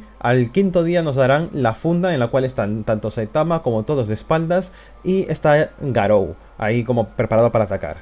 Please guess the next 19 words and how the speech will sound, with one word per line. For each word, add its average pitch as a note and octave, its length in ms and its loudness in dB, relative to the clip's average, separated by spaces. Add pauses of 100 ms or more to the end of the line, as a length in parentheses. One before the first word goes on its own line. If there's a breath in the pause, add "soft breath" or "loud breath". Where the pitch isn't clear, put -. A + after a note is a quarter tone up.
(680 loud breath)
Eh, D3+ 440 2 (180)
también G3+ 340 2
tenemos, G3 460 0 (200)
eh, C3+ 280 0
que C3 100 0
todos F3+ 200 0
los D3 120 0
demás C#3 240 0
días, D#3+ 360 0
del G2+ 420 -2
día C3+ 380 0 (180)
uno C#3+ 300 2
del A2+ 160 0
evento B2+ 340 0
al G#2+ 140 0
día C#3 180 2
diez C3 240 0
del A#2+ 100 0
evento, C3 400 -2